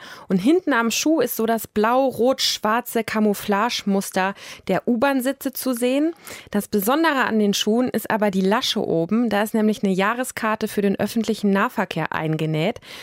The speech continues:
Mit den Schuhen kannst du also durch ganz Berlin fahren. Die sollen am sechzehnten Januar in zwei Stores in Berlin verkauft werden und hundertachtzig Euro kauf-, kosten.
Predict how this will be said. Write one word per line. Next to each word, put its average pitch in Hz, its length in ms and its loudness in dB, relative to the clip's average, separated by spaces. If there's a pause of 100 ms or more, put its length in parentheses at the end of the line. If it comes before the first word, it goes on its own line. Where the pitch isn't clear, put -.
(120)
Mit 214 160 2
den 214 140 4
Schuhen 269 260 0
kannst 247 280 -2
du 240 40 2
also 208 240 0
durch 196 240 -2 (120)
ganz 226 300 -2
Berlin 185 500 2
fahren. 294 400 0 (480)
Die 202 80 2
sollen 208 260 0
am 190 160 2
sechzehnten 240 560 0
Januar 214 420 2
in 185 160 0
zwei 202 400 -2
Stores 190 440 -2
in 202 160 2
Berlin 190 260 0
verkauft 202 480 -4
werden 208 240 0
und - 260 -4 (120)
hundertachtzig 185 580 -2
Euro 147 180 -4
kauf-, - 300 -10 (180)
kosten. - 380 -4